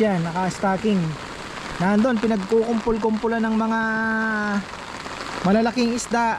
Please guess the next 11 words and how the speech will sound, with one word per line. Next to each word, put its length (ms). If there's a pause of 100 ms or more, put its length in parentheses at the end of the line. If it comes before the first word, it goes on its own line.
(120)
at, 280
ah, 1000 (3000)
mga 160
botete. 380 (1160)
Ay, 160 (880)
talaga 320
naman. 320 (1400)
Aro. 240 (3250)
Bakit 320
ka 80
nagpaulan? 720